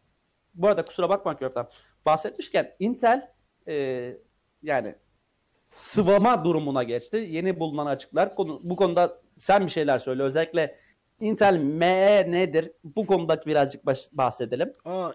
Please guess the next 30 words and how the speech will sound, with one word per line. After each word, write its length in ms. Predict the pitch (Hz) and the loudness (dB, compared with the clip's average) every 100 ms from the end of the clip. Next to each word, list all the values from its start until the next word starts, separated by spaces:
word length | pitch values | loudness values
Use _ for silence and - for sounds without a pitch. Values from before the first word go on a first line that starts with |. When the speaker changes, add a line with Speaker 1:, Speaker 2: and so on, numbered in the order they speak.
| - | -10
Speaker 2:
Intel 400 | 190 185 254 240 220 | -10 -4 -4 -4 -6
M 100 | 226 | -6
E 100 | 262 | -4
bu 120 | 196 | -4
arada 200 | 208 247 | -4 -4
şey, 340 | 277 208 170 - | -6 -6 -8 -10
e, 240 | 143 147 147 | -14 -12 -12
Meltdown'dan 800 | 139 139 208 - 226 196 247 254 | -10 -4 -4 -4 -4 -4 -4 -8
çok 220 | - - | -10 -12
öncesinde 420 | 190 165 - 196 | -12 -10 -10 -8
ortaya 360 | 170 151 160 143 | -8 -6 -8 -8
çıkan 300 | - 135 127 | -8 -12 -14
bir 80 | 120 | -16
muhabbet. 600 | 127 143 143 269 - - _ _ _ - | -14 -14 -10 -10 -10 -20 _ _ _ -2
Ha, 180 | 180 - _ _ _ _ _ | -2 -2 _ _ _ _ _
Intel'in 460 | 233 285 320 302 359 | -6 -4 -4 -6 -6
hani 240 | 254 196 - _ _ _ | -8 -10 -16 _ _ _
management 580 | 220 302 320 254 202 190 | -6 -2 -2 -2 -4 -8
sys-, 300 | - - - _ _ _ _ _ _ 185 | -10 -14 -16 _ _ _ _ _ _ -8
e, 40 | 202 | -4
management 560 | 233 226 180 170 - | -4 -4 -6 -10 -14
engine'di 520 | 156 135 165 233 - 143 | -14 -12 -12 -14 -14 -14
galiba 360 | 131 127 131 123 | -12 -12 -12 -14
açılımı. 460 | 131 127 147 294 _ _ _ - | -12 -12 -12 -12 _ _ _ 0
Speaker 1:
Aynen. 340 | 185 127 92 _ - _ _ _ _ - | 0 0 -6 _ -20 _ _ _ _ -10
Speaker 2:
E, 40 | 214 196 196 180 - | -6 -4 -4 -6 -6
adıyla 380 | 208 247 190 165 | -6 -4 -6 -6
duyurduğu 400 | 226 208 320 381 | -8 -8 -6 -4
bir 80 | |
sistemi 640 | 381 - 269 - 160 220 | -4 -6 -8 -6 -8 -8